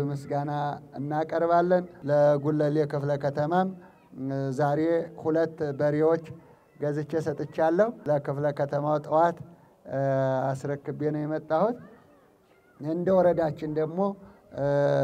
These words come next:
ይህንን ዘይቱን፣ ጤፉን፣ ዱቄት አቅርቤያለሁ። እ፣ ገዳማችን ምዕራፈ ቅዱሳን ሰገነት ቅድስት ኪዳነ ምሕረትና አቡነ ዜና ማርቆስ አንድነት ገዳም፣ እ፣ እንግዲህ ስራው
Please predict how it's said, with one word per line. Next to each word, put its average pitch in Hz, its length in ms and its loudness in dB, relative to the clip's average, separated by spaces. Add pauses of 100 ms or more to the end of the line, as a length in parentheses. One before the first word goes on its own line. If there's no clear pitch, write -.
(680)
ይህንን 135 420 -2 (320)
ዘይቱን፣ 131 440 -2 (180)
ጤፉን፣ 135 420 -4 (460)
ዱቄት 131 380 -6
አቅርቤያለሁ። 123 760 -4 (640)
እ፣ 131 100 0 (400)
ገዳማችን 147 840 0 (480)
ምዕራፈ 135 300 -2 (100)
ቅዱሳን 139 540 0 (360)
ሰገነት 135 480 -4
ቅድስት 135 260 -10
ኪዳነ 143 280 -2
ምሕረትና 147 460 -2 (360)
አቡነ 143 360 0
ዜና 139 240 -2
ማርቆስ 143 460 -2 (120)
አንድነት 143 520 -4
ገዳም፣ 156 360 2 (640)
እ፣ 139 120 -4 (220)
እንግዲህ 147 500 -2 (500)
ስራው 170 460 6